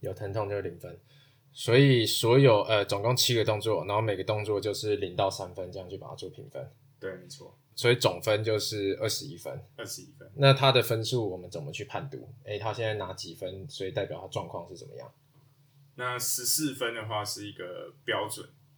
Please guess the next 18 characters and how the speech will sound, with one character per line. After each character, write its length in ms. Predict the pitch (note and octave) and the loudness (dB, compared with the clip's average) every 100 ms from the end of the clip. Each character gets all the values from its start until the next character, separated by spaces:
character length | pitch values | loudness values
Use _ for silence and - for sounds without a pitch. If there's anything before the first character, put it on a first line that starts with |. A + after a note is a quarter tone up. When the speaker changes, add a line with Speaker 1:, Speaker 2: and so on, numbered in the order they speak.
| _ _ _ - | _ _ _ -6
Speaker 1:
嗯。 140 | G2+ | -4
Speaker 2:
那 40 | |
十 180 | F#2+ - | -2 -4
四 220 | - C3 | -4 -6
分 260 | A#2+ A#2 A2 | -6 -6 -6
以 40 | |
下 280 | F#2 A2+ G2 | -10 -6 -6
的 80 | G2 | -6
话， 180 | G2+ F#2+ | -10 -10
就 140 | F#2 | -10
是 440 | F#2+ G2+ G2 G2 G2 - _ - | -10 -8 -10 -10 -14 -20 _ -20
你 140 | G2 | -14
的 120 | F#2+ | -10
受 280 | G2 B2+ A2+ | -8 -6 -6
伤 180 | A2 G#2 | -8 -10
的 60 | G2 | -10
风 240 | G#2 G2+ | -14 -12
险 300 | G#2 F#2+ - | -12 -14 -20